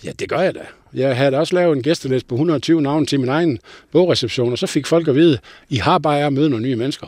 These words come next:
Og det gjorde de. Og det handler også om, at jeg tænker, jeg skal finde, når jeg går til en reception, så vil jeg møde tre nye mennesker, som jeg skal drikke kaffe med efterfølgende. Øh, og når jeg kommer hjem, så skriver jeg lige en mail eller en S M S. "Det var fandme fedt at møde dig. Hvornår skal vi drikke den kop kaffe?"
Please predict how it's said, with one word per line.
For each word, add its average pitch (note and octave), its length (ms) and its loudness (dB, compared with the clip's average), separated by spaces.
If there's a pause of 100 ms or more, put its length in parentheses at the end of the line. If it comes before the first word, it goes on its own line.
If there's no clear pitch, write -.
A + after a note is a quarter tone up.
Og A2 120 -8
det D#3 100 2
gjorde B2+ 300 0
de. - 60 -20 (540)
Og - 80 0
det F3 80 4
handler A3 220 2
også G#3 200 2
om, A3 100 -4 (120)
at F#3 100 0
jeg G3+ 120 -2
tænker, G3+ 340 0
jeg E3 180 -2
skal - 140 -2
finde, F#3+ 240 2
når D#3 80 2
jeg G3+ 140 4
går F#3 100 4
til F#3 100 2
en F3+ 100 2
reception, C#3+ 440 0
så E3+ 160 2
vil D#3+ 100 6
jeg E3 120 6 (360)
møde D#3+ 220 4
tre F#3 480 0
nye D3+ 260 2
mennesker, C#3+ 420 -2
som A#2 200 -4
jeg C#3 100 0
skal C3 120 -4
drikke A#2 220 -4
kaffe C#3 280 0
med B2 160 2
efterfølgende. G2+ 520 -8 (680)
Øh, B2 420 2
og C#3 60 0
når D3 60 4
jeg C#3+ 140 4
kommer D3 200 2
hjem, F#3+ 200 4
så A#3 120 -4
skriver E3 280 4
jeg A2 80 0
lige B2 120 0
en A2+ 80 -2
mail D#3+ 220 2
eller A2+ 260 -2
en C3+ 40 0
S D3 80 -4
M C#3+ 60 -2 (120)
S. - 80 -8
"Det G3+ 100 -10
var F3+ 60 -2
fandme C#3+ 320 -2
fedt D3+ 180 0
at A2+ 60 -2
møde B2+ 180 2
dig. B2 200 0
Hvornår D3+ 200 -2
skal A#2+ 160 -4
vi G#2+ 60 -6
drikke C#3 260 -2
den B2 80 -4
kop G2+ 180 -8
kaffe?" D#3+ 320 -2